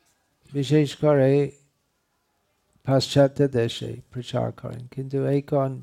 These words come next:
ভারতে, বাংলাদেশে পরিস্থিতি আলাদা আছে। কিভাবে তারা প্রচার করে?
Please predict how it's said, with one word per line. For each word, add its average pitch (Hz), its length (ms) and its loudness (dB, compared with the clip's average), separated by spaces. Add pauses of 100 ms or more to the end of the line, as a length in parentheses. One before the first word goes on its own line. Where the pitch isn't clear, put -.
(100)
ভারতে, 127 540 0
বাংলাদেশে 127 760 -6 (120)
পরিস্থিতি 131 600 -6
আলাদা 127 500 -2
আছে। 123 440 -8 (2500)
কিভাবে 165 540 8
তারা 156 360 8
প্রচার 143 500 4
করে? 135 480 6